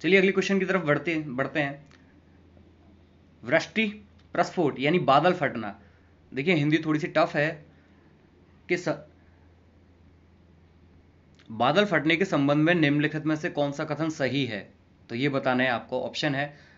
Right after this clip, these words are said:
फर्स्ट ऑप्शन बोल रहा है, "इसे बादल गरजने और बिजली चमकने के साथ स्थानीय रूप से अचानक आई बहुत भारी मूसलाधार वर्षा के रूप में परिभाषित किया गया है। ऐसा अधिकांशतः पहाड़ी क्षेत्रों में होता है।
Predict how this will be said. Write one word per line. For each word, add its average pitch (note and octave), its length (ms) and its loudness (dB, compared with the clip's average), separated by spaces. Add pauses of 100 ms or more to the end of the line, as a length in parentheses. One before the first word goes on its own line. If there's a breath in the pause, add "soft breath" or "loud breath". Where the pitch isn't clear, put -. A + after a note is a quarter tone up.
(200 loud breath)
फर्स्ट D3+ 220 -2
ऑप्शन D#3+ 260 -2
बोल D3+ 120 0
रहा D3 100 2
है, D3 80 2
"इसे D#3 200 0
बादल B2+ 420 2
गरजने D3+ 520 2
और E3 120 -2
बिजली C3+ 320 -2
चमकने D3+ 400 0
के D#3+ 120 -4
साथ - 640 -4
स्थानीय D#3+ 340 -2
रूप C#3+ 160 -2
से E3 140 -6
अचानक D3+ 460 -2
आई D3 240 0
बहुत D3 320 -2
भारी B2+ 460 -2 (500 soft breath)
मूसलाधार D#3 520 4
वर्षा C#3 340 0
के D#3+ 120 -2
रूप C#3+ 260 -2
में D#3 120 -2
परिभाषित C#3 440 -2
किया D3 180 2
गया D3+ 200 2
है। D#3+ 180 -10 (760 loud breath)
ऐसा C#3+ 240 4
अधिकांशतः D#3+ 640 2
पहाड़ी D3 260 2
क्षेत्रों D3+ 320 -2
में D#3+ 100 0
होता D#3 220 0
है। D#3+ 240 -4